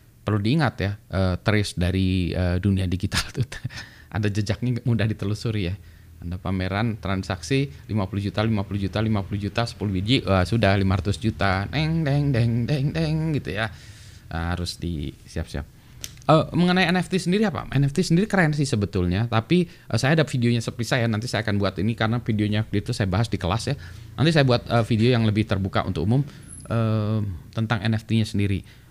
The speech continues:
Eh, secara teknologi di belak-, belakangnya blockchain ya, itu keren amat. Tetapi N F T-nya,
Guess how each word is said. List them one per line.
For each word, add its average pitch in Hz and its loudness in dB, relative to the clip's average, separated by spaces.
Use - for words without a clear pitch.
Eh, 90 0
secara 160 0
teknologi 160 4
di 113 4
belak-, 110 2
belakangnya 120 2
blockchain 104 2
ya, 101 0
itu 135 0
keren 107 0
amat. 92 -2
Tetapi 127 0
N 131 2
F 113 -2
T-nya, 110 2